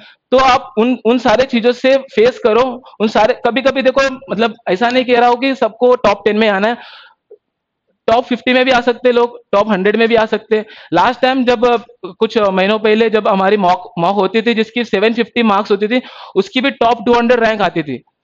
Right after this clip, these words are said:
Literally बोल रहा हूँ, उनकी top two hundred में rank चलता था। So वो बच्चे भी नाराज नहीं होते थे, क्योंकि उनके marks उतने अच्छे थे। So मैं ये कहना चाहता हूँ कि अगर आप challenges लेते हो, तो उसको accept करो, ना कि ये, ये समझो,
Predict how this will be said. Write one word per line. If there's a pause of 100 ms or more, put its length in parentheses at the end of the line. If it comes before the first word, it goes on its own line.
(160)
Literally
बोल
रहा
हूँ,
उनकी
top
two
hundred
में
rank
चलता
था। (280)
So
वो
बच्चे
भी
नाराज
नहीं
होते
थे,
क्योंकि
उनके
marks
उतने
अच्छे
थे। (460)
So
मैं
ये
कहना
चाहता
हूँ
कि
अगर (100)
आप
challenges
लेते
हो,
तो
उसको
accept
करो, (280)
ना
कि
ये,
ये
समझो,